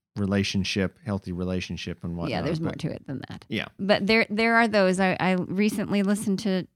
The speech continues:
Speaker 2: I, I think it's Josh Axe, um,
Speaker 1: Hmm.
Speaker 2: A X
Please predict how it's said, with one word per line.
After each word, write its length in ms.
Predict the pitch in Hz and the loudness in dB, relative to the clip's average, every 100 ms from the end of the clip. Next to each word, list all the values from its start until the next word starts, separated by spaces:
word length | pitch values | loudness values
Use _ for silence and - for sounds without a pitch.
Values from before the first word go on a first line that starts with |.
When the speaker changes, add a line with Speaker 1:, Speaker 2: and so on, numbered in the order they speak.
| - | -6
Speaker 2:
I, 180 | 170 - | -6 -4
I 60 | 175 | -4
think 180 | 208 | -2
it's 160 | 202 185 _ - | -2 -4 _ -2
Josh 480 | 175 160 247 - - | 0 0 0 -2 0
Axe, 600 | 277 330 - - - - - _ _ _ _ _ _ - | 0 0 -4 -10 -10 -12 -16 _ _ _ _ _ _ -2
um, 340 | 220 196 185 | 2 4 2
Speaker 1:
Hmm. 100 | 175 | 2
Speaker 2:
A 140 | 202 - | 2 2
X 260 | 220 - | 0 -2